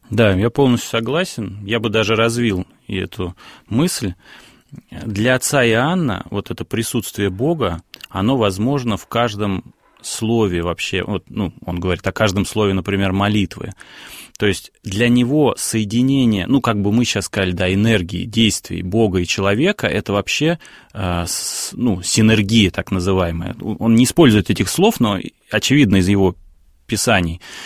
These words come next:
что вот это и есть самое естественное, самое натуральное состояние. Когда человек говорит, например, священник говорит молитву, он говорит о себе, да,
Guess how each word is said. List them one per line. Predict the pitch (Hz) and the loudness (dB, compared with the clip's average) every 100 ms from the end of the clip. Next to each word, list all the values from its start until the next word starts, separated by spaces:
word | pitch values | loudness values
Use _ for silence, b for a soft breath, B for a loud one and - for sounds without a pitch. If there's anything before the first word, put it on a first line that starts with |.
| B | B
что | - - 101 | -6 0 4
вот | 110 - | 2 2
это | - 165 160 | 0 2 4
и | 123 - | 2 4
есть | 147 156 | 2 2
самое | - 127 123 110 | 2 2 4 2
естественное, | 107 - 147 165 - 110 | 0 0 0 0 0 0
самое | - 127 120 | 0 2 2
натуральное | 104 95 101 113 113 | 0 0 0 2 2
состояние. | 104 - - 95 95 92 85 - | 0 -4 -4 0 2 0 -2 -6
Когда | - 90 98 | -4 -2 0
человек | 104 - 117 117 107 | 0 2 2 4 2
говорит, | 92 110 113 143 226 | 2 4 4 2 0
например, | 110 - 101 98 | -2 -2 0 0
священник | - 101 - 113 92 85 | 0 -2 2 2 2 2
говорит | 95 87 - | 0 0 0
молитву, | 98 92 87 85 | -2 -2 -4 -4
он | |
говорит | 90 90 92 | -2 -2 -2
о | |
себе, | 92 107 98 85 | -6 -6 -6 -4
да, | 87 | -2